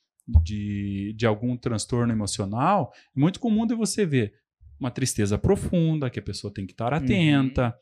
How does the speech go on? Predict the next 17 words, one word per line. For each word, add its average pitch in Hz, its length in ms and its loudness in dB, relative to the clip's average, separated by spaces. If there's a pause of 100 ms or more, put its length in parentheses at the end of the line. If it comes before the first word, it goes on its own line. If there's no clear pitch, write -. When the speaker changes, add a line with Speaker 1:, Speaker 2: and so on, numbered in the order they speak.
(320)
Speaker 1:
é, 101 460 -2 (240)
uma 120 200 2
ansiedade. 139 880 -4 (280)
Daí, 120 280 2
quando 151 240 4
a 147 40 2
gente 151 160 -4
fala 147 200 0
de 147 60 -2
ansiedade, 135 600 0
o 131 40 -10
que 190 180 -10
que 185 100 -12
vem 170 340 0
a, 139 160 -4 (880)
a 110 420 -6
caracterizar? 117 840 0